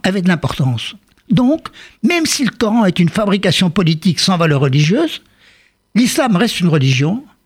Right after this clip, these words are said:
et ceux qui concluent que si le Coran est une fabrication, l'islam aussi, ceux-là sont, dit-il, des idéologues. C'est curieux comme position, mais ça veut dire que quand on est suffisamment intelligent, on ne peut pas nier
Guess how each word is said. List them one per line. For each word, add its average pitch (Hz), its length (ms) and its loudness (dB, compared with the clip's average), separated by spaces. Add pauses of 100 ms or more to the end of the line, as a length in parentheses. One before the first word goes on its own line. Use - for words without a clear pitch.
(520)
et 214 100 2
ceux 262 180 0
qui - 180 -4
concluent 226 400 0
que 190 220 -2
si - 180 -2
le 214 60 -2
Coran 214 240 0
est 196 100 0
une 220 80 2
fabrication, 185 640 0
l'islam 165 380 0
aussi, 262 400 0
ceux-là 208 320 0
sont, 165 180 0
dit-il, 202 480 0
des 160 240 2
idéologues. 127 440 0 (1500)
C'est 233 80 0
curieux 208 300 0
comme 170 180 -2
position, 160 540 0 (920)
mais 208 60 2
ça 190 160 0
veut 185 100 2
dire 165 320 -2
que 185 240 0 (380)
quand 180 200 -2
on 175 120 2
est 156 60 2
suffisamment 190 440 2
intelligent, 156 640 0 (400)
on 196 100 4
ne 180 120 4
peut 202 180 -4
pas 202 220 -2
nier 170 400 0